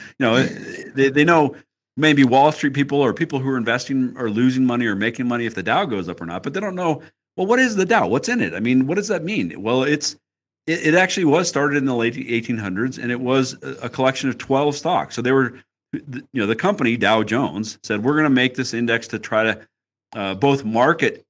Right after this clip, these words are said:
Speaker 1: stock investing and to track, you know, how, how the stock market itself is kinda doing."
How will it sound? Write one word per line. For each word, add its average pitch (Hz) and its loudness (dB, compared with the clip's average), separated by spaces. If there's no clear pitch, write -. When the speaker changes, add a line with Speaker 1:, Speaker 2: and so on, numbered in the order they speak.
Speaker 1:
stock 104 0
investing 98 -8
and 196 0
to 147 -8
track, 151 2
you 139 0
know, 113 2
how, 139 2
how 156 2
the 143 -2
stock 135 2
market 123 0
itself 117 -2
is 98 -8
kinda 98 -4
doing." 92 -6